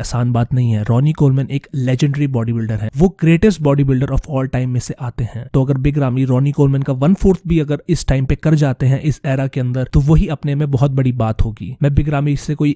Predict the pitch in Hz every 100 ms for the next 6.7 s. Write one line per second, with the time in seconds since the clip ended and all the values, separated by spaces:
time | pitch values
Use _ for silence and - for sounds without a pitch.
0 | - - - 147 - 143 180 170 156 156
1 | 123 131 131 127 131 127 147 135 127 -
2 | 139 135 139 131 147 139 123 127 113 139
3 | 139 165 131 117 131 123 117 120 113 117
4 | 165 - 135 123 127 117 151 - 123 156
5 | - 202 151 143 135 156 - 127 131 131
6 | 151 143 123 120 113 117 107